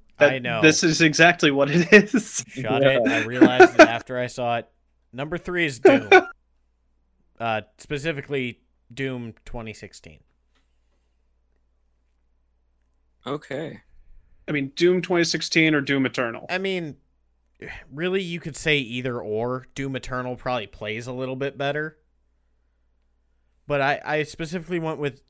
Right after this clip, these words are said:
Speaker 2: Doom twenty sixteen because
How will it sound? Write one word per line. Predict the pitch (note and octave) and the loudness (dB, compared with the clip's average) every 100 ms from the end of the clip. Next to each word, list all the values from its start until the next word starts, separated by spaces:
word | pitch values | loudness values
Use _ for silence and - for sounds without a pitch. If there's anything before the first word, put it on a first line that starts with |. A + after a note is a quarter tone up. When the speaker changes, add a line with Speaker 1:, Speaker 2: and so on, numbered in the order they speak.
| B2 | -16
Speaker 2:
Doom | A#2+ D3+ D#3 D3 | -8 -8 -6 -8
twenty | - C#3+ C#3 | -8 -8 -8
sixteen | A#2+ C3+ - - A2 G#2 G2+ G2 _ _ _ _ _ _ _ _ - A#2 _ | -8 -10 -12 -16 -16 -14 -16 -20 _ _ _ _ _ _ _ _ -20 -20 _
because | D3+ D#3 - - D3+ C#3+ A#2+ G#2+ G2+ - | -6 -6 -8 -10 -4 -2 -2 -6 -12 -20